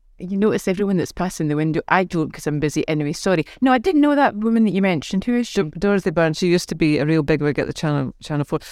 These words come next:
Speaker 2: Listen, I'm gonna do this. I did this with your Christmas cake. Here,
Speaker 1: Uh,
Speaker 2: let's see what the cardamom buns are like.
Speaker 1: It's just out of the freezer.
Speaker 2: Oh, not too bad.
Speaker 1: Can piss off.
Speaker 2: <laughs>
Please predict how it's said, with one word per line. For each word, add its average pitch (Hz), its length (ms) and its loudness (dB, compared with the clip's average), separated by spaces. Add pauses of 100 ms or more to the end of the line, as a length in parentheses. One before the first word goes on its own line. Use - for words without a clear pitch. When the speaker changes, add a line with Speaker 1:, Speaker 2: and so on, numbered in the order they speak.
Speaker 2:
Listen, 170 180 0
I'm 175 40 4
gonna 185 180 4
do 170 140 2
this. 151 140 0
I 165 40 2
did 170 200 2
this 190 160 2
with 165 160 0
your 151 80 0
Christmas 156 400 -2
cake. 147 200 0
Here, 160 160 0
Speaker 1:
Uh, 160 120 -2
Speaker 2:
let's 170 260 4
see 156 440 2
what 156 180 0
the - 80 -8
cardamom 147 420 -2
buns 147 240 0
are 135 80 0
like. 135 160 2
Speaker 1:
It's 202 100 2
just 262 280 -2
out 240 120 4
of 170 60 -4
the 170 80 -4
freezer. 196 460 0
Speaker 2:
Oh, 277 60 4
not 320 200 2
too 349 160 -2
bad. 202 280 2
Speaker 1:
Can 214 180 -2
piss - 280 -4
off. 139 220 -4 (240)
Speaker 2:
<laughs> - 160 -6